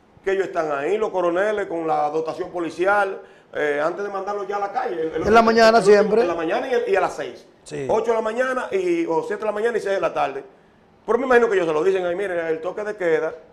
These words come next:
Speaker 1: es hasta la tal hora". El toque de queda no, el
Speaker 2: Se le pudo pasar.
Speaker 1: Eh,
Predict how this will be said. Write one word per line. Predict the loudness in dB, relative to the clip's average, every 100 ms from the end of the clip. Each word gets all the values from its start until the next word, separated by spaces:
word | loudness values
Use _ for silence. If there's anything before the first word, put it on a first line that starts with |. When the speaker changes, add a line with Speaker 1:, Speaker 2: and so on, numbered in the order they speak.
| -20 _ 0
Speaker 1:
es | 2
hasta | 2 0
la | 0
tal | 0
hora". | 0 0 -4
El | -8
toque | -8
de | -6
queda | -4 -2
no, | 0 0
el | -2 -4 -4
Speaker 2:
Se | 0
le | 2
pudo | 2 4 6 6
pasar. | 4 4 6 8 8 6 2
Speaker 1:
Eh, | -6